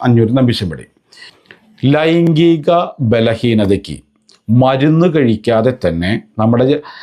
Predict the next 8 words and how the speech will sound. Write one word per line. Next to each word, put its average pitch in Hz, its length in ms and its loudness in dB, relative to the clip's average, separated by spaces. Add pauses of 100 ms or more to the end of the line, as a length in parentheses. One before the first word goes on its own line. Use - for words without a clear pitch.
(240)
ഏഹ്, 107 180 0 (220)
ഊർജം 131 380 0 (120)
അല്ലെങ്കിൽ 117 240 0 (140)
കരുത്ത് 123 480 -2 (240)
നേടിയെടുക്കാനുള്ള 110 1000 0 (380)
ഒരു 123 160 2 (200)
അമൂല്യമായ 135 760 2
ഒരു 113 80 -6